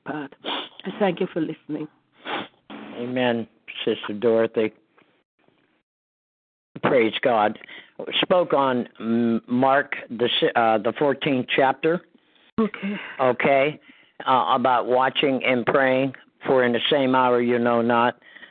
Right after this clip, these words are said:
Speaker 2: the
Speaker 1: Amen.
Speaker 2: Son of Man will come. That's
Speaker 1: Mm-hmm.
Speaker 2: what we preached on today.
Speaker 1: Okay, thank
Speaker 2: Broke
Speaker 1: you.
Speaker 2: down the scriptures. I can't remember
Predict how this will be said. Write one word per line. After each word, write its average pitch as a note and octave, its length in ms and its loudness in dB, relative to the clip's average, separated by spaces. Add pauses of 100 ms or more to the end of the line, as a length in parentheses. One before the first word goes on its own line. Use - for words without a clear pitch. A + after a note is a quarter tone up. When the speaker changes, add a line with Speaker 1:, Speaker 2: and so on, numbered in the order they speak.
(200)
Speaker 2:
the G#3+ 60 2
Speaker 1:
Amen. A3 140 2
Speaker 2:
Son B2 180 2
of A2 80 0
Man A#2 280 0
will A2+ 180 2 (100)
come. A2 260 0 (640)
That's A#3+ 160 4
Speaker 1:
Mm-hmm. A3+ 100 2
Speaker 2:
what B2+ 180 0
we B2+ 80 2
preached - 480 -2
on G#2+ 240 0
today. A2 460 0 (420)
Speaker 1:
Okay, F#3+ 320 -6
thank A3+ 100 -6
Speaker 2:
Broke C3+ 200 2
Speaker 1:
you. - 60 -4
Speaker 2:
down C#3 260 2
the A#2+ 100 2 (120)
scriptures. C#3+ 640 0 (840)
I B2 60 -6
can't B2 280 -2
remember A#2 680 2